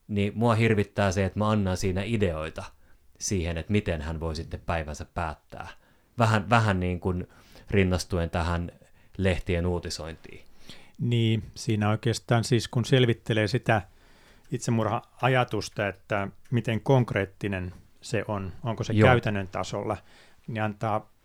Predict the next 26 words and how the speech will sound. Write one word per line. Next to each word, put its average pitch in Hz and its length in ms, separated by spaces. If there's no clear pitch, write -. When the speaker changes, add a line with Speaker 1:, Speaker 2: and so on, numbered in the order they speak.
Speaker 2:
henkilö 117 320
itsensä 110 400
kertoa, 98 480
että - 120
mitä 104 220
hän 98 160
on 101 180
tähän 104 220
mennessä 92 400
ajatellut. 101 560
Niin 98 100
siinä 104 260
yhteydessä 98 460
saa 101 240
ehkä - 200
käsityksen, 101 720
että 92 360
missä 107 300
hän 95 160
asuu, 101 360
kenen 98 380
kanssa 98 460
vai 95 100
asuuko 95 320
hän 101 120
yksin 104 580